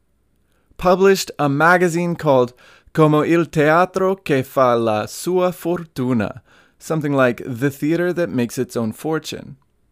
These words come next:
The title references the Teatro della Fortuna, constructed during the mid-nineteenth century in the city of Fano, famous for its carnival tradition dating back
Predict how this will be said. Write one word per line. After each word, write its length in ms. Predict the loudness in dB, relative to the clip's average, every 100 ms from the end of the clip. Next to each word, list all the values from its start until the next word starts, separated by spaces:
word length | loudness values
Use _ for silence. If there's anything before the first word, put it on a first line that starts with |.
| _ _ _ _ _ _ _ _ _ _ _
The 220 | -6 0
title 600 | 0 0 0 2 0 -2 -10 _ _ _ _
references 640 | 0 4 4 2 -2 -4 -2
the 120 | -4
Teatro 520 | 0 2 2 0 -2
della 380 | 0 -2 -2 -6
Fortuna, 840 | -6 -10 -10 _ -2 2 4 2 0 -10 -20 _ _ _ _
constructed 800 | -4 -2 -4 -4 -2 0 -2 -2
during 280 | -2 -2 0
the 100 | 0
mid-nineteenth 640 | 0 0 -2 -4 -6 -8
century 680 | -4 -2 -2 -4 -4 -6 -8 _ _
in 180 | -4 -2
the 60 |
city 240 | -2 -4 -4
of 100 | -4
Fano, 480 | -4 -2 0 -2
famous 460 | -4 -2 -2 -2 -4
for 120 | -2
its 140 | -4 -4
carnival 500 | -6 -4 -2 -2 -4
tradition 600 | -6 -6 -6 -6 -6 -4
dating 300 | -4 -4 -2
back 340 | -2 -2 -4